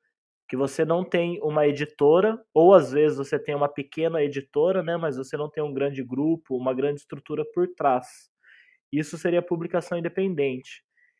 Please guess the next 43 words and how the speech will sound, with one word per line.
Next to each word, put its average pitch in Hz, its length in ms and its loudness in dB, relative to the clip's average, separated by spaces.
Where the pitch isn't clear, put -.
Se - 80 -12
a 123 40 -2
gente 151 220 -6
for 165 200 2
pegar 135 840 4
historicamente, 143 1200 0
já 120 120 -4
tem 143 180 -8
quase 170 340 2
cem 180 280 0
anos 156 300 2
aí 143 140 0
que 143 100 -4
a 156 40 -2
gente 156 260 -12
tem 156 240 -6
um 160 80 -6
primeiro 151 340 -2
registro 139 720 -4
do, 123 520 0
do 123 100 -4
que - 80 -12
seria, 139 460 4
o 135 120 -12
que 139 160 -4
é 147 60 4
considerado 143 520 6
o 143 80 -6
primeiro 147 280 2
fanzine, 139 720 -2
que 120 80 -6
surgiu 123 340 -4
ali 127 140 0
na 127 100 0
década 127 340 0
de 123 140 -8
trinta 139 420 -4
do 127 60 -6
século 131 340 -8
passado 139 460 0
nos 143 100 -12
Estados 143 260 0
Unidos, 175 680 0